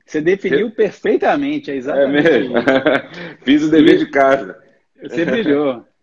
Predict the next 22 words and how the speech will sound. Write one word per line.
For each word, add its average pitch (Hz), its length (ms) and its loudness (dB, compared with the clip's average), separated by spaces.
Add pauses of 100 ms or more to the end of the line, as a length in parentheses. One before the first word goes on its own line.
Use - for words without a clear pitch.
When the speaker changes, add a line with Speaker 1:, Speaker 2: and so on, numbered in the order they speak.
(240)
Speaker 1:
E 170 140 0
o 175 60 0
que 220 120 -4
que 294 60 -4
acontece 180 440 -4
é 190 40 -4
o 180 40 -6
seguinte: 147 540 -4
a 143 140 -4
gente, 160 960 -4
a 139 60 -8
gente 160 200 -8
tava 190 240 -4
numa 170 240 -6
situação 143 560 -4
que 139 80 -6
a 135 40 -2
gente 139 220 -2
queria 143 440 0
Speaker 2:
Uhum. 143 40 -6
Speaker 1:
começar 143 600 -2
um, 147 280 0